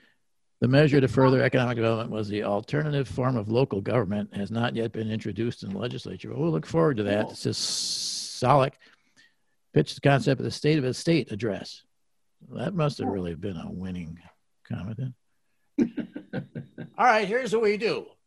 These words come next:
Speaker 1: We let 'em come in here and run their own governments.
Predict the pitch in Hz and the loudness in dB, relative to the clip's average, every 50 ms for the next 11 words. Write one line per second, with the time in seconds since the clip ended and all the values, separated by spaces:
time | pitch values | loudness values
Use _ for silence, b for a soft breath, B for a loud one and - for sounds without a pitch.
0 | _ - - 165 170 170 185 208 233 247 233 208 - 196 202 202 202 196 202 202 | _ -6 0 2 2 2 2 2 0 -2 -4 -4 -4 -2 -2 -2 0 -2 -2 -2
1 | 196 196 196 190 180 165 156 151 160 180 196 202 185 180 180 175 170 165 165 170 | -2 -2 -2 -2 -2 -2 -2 0 0 0 0 0 0 0 -2 -2 -2 -2 0 0
2 | 175 175 175 165 139 208 233 226 226 214 170 135 104 - - - - - | 0 0 0 0 0 0 2 2 2 2 2 0 -2 -6 -10 -18 -20 -20